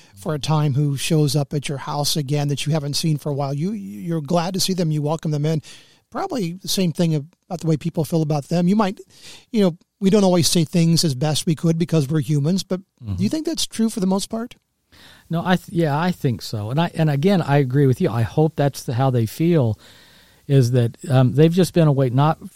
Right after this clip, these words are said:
Speaker 2: by their own fault. They've just been away for a long time, and it's now to come,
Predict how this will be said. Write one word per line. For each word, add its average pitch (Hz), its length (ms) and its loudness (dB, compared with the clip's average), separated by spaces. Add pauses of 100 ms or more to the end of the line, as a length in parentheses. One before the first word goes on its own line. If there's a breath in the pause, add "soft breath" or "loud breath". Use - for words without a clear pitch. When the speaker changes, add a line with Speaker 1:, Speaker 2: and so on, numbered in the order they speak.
(120)
Speaker 2:
by 131 180 0
their 131 240 2
own 135 180 6
fault. 165 500 -4
They've 131 200 -2
just 147 240 -4
been 139 140 2
away 131 240 2
for 151 140 -2
a 139 40 2
long 127 160 4
time, 117 220 0
and 131 100 2
it's 135 140 0
now 143 180 2
to 139 80 2
come, 131 300 0